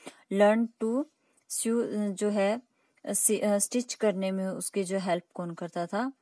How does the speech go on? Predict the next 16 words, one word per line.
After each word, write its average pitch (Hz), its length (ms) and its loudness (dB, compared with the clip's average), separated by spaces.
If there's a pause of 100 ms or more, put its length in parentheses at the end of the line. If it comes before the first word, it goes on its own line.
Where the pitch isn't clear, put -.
(440)
Options 196 480 0
are 208 220 2
her 196 160 0
mother, 196 440 2
her 214 120 2 (120)
teacher। 214 420 -6 (2000)
Yes, 185 480 0 (1300)
first 196 240 0
is 180 180 -6
the 175 120 -2
right 170 300 -8
option, 254 260 -4 (500)
her 190 160 2 (100)
mother, 185 380 2 (480)
because 196 640 0 (100)
her 175 200 2